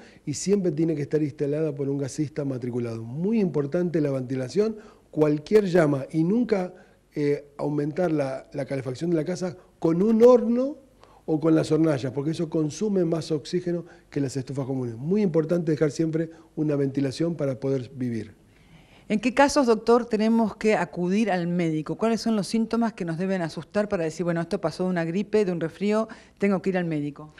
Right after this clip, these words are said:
Speaker 1: Si uno tiene fiebre arriba de treinta y ocho grados, tengo tos o estornudos, muy importante, me quedo en mi casa. Si voy a trabajar o voy a la escuela, contagio al resto. Si se me complica con decaimiento o la fiebre sube mucho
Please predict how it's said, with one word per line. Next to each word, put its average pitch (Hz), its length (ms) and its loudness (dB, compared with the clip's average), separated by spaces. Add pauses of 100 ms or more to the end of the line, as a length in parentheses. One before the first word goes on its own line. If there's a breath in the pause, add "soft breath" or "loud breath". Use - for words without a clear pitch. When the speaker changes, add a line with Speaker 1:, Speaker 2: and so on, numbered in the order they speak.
(440 loud breath)
Speaker 1:
Si - 200 -4
uno 196 200 4
tiene 165 380 4
fiebre 127 640 4
arriba 135 300 0
de 123 100 -4
treinta 123 340 -4
y 127 140 0
ocho 123 260 -4
grados, 113 460 -4
tengo 131 300 -2
tos 147 380 2
o 117 120 -4
estornudos, 147 560 -2 (260 loud breath)
muy 156 260 2
importante, 156 920 -2 (200 loud breath)
me 131 200 -2
quedo 160 180 4
en 156 80 2
mi 143 100 0
casa. 110 360 -8
Si - 160 -6
voy 151 240 2
a 160 80 2
trabajar 135 500 -4
o 120 60 -4
voy 135 160 0
a 139 40 0
la 135 60 -2
escuela, 165 300 -4
contagio 123 480 -6
al 113 120 -6
resto. 101 380 -10 (300 loud breath)
Si - 220 -6
se 139 160 -2
me 139 180 0
complica 139 520 2
con 123 200 -4
decaimiento 123 1160 0
o 127 100 -6
la 120 160 -2
fiebre 143 640 2
sube 170 480 4
mucho 123 460 -2